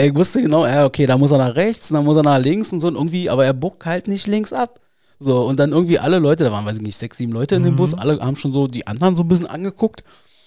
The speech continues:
Speaker 1: Und ich saß da natürlich wie die coolen Jungs ganz hinten so. Und, ähm, ja, dann hast du irgendwie beim Busfahrer gemerkt,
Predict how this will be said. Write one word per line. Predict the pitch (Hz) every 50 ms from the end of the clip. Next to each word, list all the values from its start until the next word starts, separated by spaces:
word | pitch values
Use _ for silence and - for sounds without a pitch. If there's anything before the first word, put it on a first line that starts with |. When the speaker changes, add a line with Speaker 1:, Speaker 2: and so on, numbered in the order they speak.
| _ _
Speaker 1:
Und | _ 131 127 127
ich | 135 123
saß | - 139 135 143 -
da | - 147 143 - - -
natürlich | 113 113 - 131 127 - -
wie |
die | 123 123
coolen | - - - 135 127 127
Jungs | 131 127 123 -
ganz | _ 123 113 -
hinten | 135 147 - - 196 190
so. | 190 214 254 - - - _ _ _ _ _ _ _ _
Und, | 127 120 123 123 123 - - 123
ähm, | 127 127 127 127 127 131 120
ja, | 135 139 127
dann | 123 113 117
hast | 127 156 - -
du | -
irgendwie | 165 156 170
beim | 160 147 135
Busfahrer | 165 - - 175 165 156
gemerkt, | 156 156 151 151 160 - -